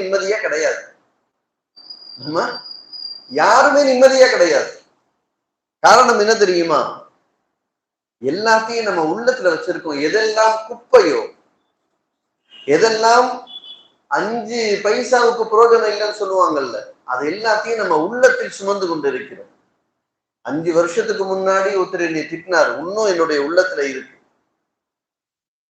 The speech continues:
என்னுடைய மாமனார் வீட்டுக்கு போகும்போது நீ சரியா கவனிக்கல, இன்னும் உள்ளத்துல இருக்கு.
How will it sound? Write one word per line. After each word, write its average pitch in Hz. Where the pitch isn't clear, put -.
என்னுடைய 143
மாமனார் 202
வீட்டுக்கு 180
போகும்போது 202
நீ 185
சரியா 208
கவனிக்கல, 185
இன்னும் 202
உள்ளத்துல 196
இருக்கு. -